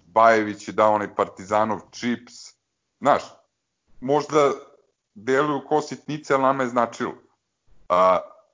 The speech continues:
i u celoj toj priči ja mislim da je ljudima najbitnije bilo što to ne organizuje klub,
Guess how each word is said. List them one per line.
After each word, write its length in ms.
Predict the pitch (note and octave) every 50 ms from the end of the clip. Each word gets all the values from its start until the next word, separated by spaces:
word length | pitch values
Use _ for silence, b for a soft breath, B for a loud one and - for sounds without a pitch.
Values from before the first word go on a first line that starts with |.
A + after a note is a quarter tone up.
| _ _ -
i 140 | G#2 G#2 G#2+
u 100 | A2 G#2+
celoj 500 | - - - D3+ D#3 D#3+ E3 E3 D#3+ -
toj 200 | F3 E3 D#3+ -
priči 300 | - D#3 F3 - - E3+
ja 60 | D#3+
mislim 320 | D#3+ E3 E3 - - E3+ D3
da 80 | D3+
je 60 | D3
ljudima 540 | C3+ B2+ D3 D#3 D3 C#3+ E3+ F3 E3 D3+ - - - - _ _ -
najbitnije 680 | G#2+ A#2+ D3 D#3 C#3 C3+ C#3+ E3+ E3 - - E3+ D#3+
bilo 480 | C3 A#2 A2+ B2 D#3+ E3 D#3+ D#3+ C#3+ - - - _ _ _ _ _ -
što 220 | - - - A2+
to 220 | A2+ - - D3+
ne 100 | D3+ D3
organizuje 1040 | C#3 B2 B2 A#2 C3 B2+ C3+ D#3 D3+ C3 - D3 C#3+ C#3 C3+ B2+ A#2 - - - _ _ -
klub, 340 | - - C#3 D3 C#3+ G#2+